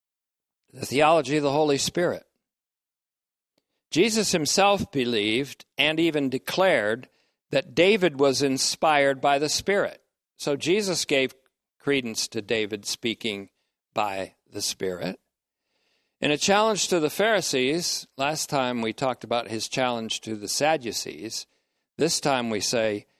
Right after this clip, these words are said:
when he challenged the Pharisees, he used the phrase,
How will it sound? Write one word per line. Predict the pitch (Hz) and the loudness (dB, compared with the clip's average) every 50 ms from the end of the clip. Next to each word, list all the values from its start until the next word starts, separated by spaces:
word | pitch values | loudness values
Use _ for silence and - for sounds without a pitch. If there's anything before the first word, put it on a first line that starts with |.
| _ _ _ _ _ | _ _ _ _ _
when | - 117 120 | -4 -2 -2
he | 117 110 | 0 0
challenged | - - 160 147 143 135 127 117 107 - - - - | 0 0 2 2 2 2 0 -2 -4 -6 -6 -8 -10
the | 113 - | -10 -4
Pharisees, | - - 185 220 214 180 143 - - 104 95 92 87 92 127 131 - - - - _ _ _ _ _ _ _ _ _ _ | 0 2 4 6 6 4 2 2 -2 -2 -2 -2 -2 -2 -2 -2 -4 -6 -6 -10 _ _ _ _ _ _ _ _ _ _
he | _ - 170 | _ 0 2
used | 208 240 240 190 175 | 4 4 2 2 2
the | 185 175 | 0 -2
phrase, | - - 185 180 180 180 175 170 160 143 - - | 0 0 2 2 4 4 2 2 0 -2 -4 -6